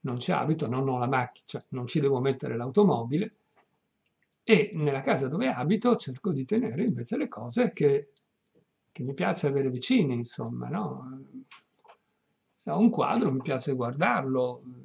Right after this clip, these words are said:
quindi mi va bene, insomma.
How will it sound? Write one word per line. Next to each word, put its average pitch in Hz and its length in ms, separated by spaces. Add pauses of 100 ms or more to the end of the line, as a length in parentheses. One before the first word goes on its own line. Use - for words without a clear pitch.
(540)
quindi 135 960
mi 135 220
va 131 120
bene, 165 360
insomma. 127 680